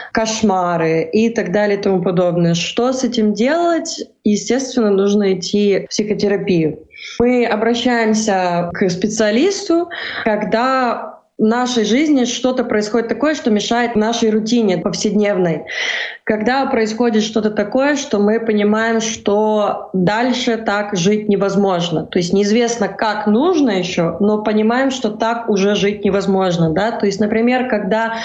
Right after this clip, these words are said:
что бы то там ни было, да, какое-то поведение, какое-то чувство, какая-то эмоция, что-то происходит, что не даёт нам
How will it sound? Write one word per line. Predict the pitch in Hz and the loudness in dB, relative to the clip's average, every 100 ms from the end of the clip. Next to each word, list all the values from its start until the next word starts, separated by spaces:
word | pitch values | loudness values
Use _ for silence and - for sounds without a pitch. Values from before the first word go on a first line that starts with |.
| - - - - | -8 -8 -8 -6
что | 220 262 | -2 0
бы | 254 | 0
то | 254 | 0
там | 220 220 220 | 0 2 4
ни | 214 | 4
было, | 196 180 | 2 2
да, | 208 247 | 0 0
какое-то | 226 214 226 220 220 | -4 -2 0 0 0
поведение, | 208 220 214 180 214 226 220 214 208 202 | -2 0 0 2 2 2 2 2 2 0
какое-то | 202 180 - 214 202 202 208 202 202 190 | -2 -6 -2 0 0 0 0 0 0 -2
чувство, | - 240 220 - 214 | 0 2 2 0 0
какая-то | 214 214 226 226 220 233 | 0 0 0 0 0 2
эмоция, | 233 233 226 220 - 202 | 2 2 2 0 0 0
что-то | 196 - 254 254 | 0 0 -2 0
происходит, | 233 226 214 214 294 294 | -2 0 -2 0 0 0
что | - 240 | 0 2
не | 226 | 2
даёт | 208 214 233 262 262 | 2 2 2 0 0
нам | 220 233 233 220 | 0 0 0 -2